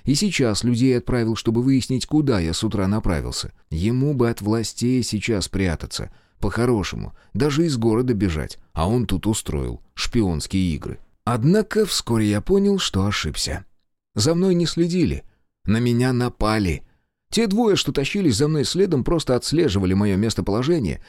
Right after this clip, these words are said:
но вовсе не для того, чтобы выяснить мои планы на день. Они были наводчиками, а вскоре появились и охотники. Точнее, один охотник. Заметил я его слишком поздно.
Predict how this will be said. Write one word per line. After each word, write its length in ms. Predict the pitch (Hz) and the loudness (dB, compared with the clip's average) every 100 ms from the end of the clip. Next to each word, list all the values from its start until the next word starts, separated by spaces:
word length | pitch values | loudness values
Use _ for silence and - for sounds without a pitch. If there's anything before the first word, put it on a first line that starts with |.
| - | -6
но 160 | 90 98 | -2 0
вовсе 380 | 98 107 - 95 | 0 0 0 0
не 120 | 101 | 2
для 180 | 92 92 | 0 0
того, 280 | 101 101 | 0 0
чтобы 280 | 80 78 73 | 0 -2 -2
выяснить 480 | 80 123 - 87 - | 0 0 0 -4 -2
мои 260 | 82 85 98 | -2 0 0
планы 340 | 80 87 87 | 0 0 0
на 220 | 98 95 | 0 -2
день. 200 | 64 52 - _ | -4 -10 -14 _
Они 240 | 78 101 123 | -4 0 0
были 220 | 107 113 | 2 2
наводчиками, 840 | 110 107 107 95 - - 62 55 - _ - | 0 0 0 0 -4 -6 -8 -8 -14 _ -6
а 140 | 80 | -4
вскоре 340 | 85 196 175 | 0 2 2
появились 480 | 98 85 107 147 104 | 2 0 2 2 2
и 60 | 76 | -2
охотники. 640 | 64 82 76 71 - 67 - _ - | -4 -6 -6 -6 -8 -10 -12 _ -6
Точнее, 540 | 95 - 104 90 78 - - | -4 0 0 0 -4 -10 -6
один 600 | 87 104 107 90 62 - - | -4 0 0 0 -2 -10 -4
охотник. 720 | 80 - 107 73 58 - - _ _ _ | -4 0 0 0 -8 -12 -20 _ _ _
Заметил 460 | 101 196 233 196 139 | 0 0 2 2 4
я 120 | 165 | 4
его 180 | 143 147 | 2 0
слишком 440 | 113 123 127 120 | 0 -2 -2 -2
поздно. 420 | 95 73 62 55 | -2 -2 -4 -10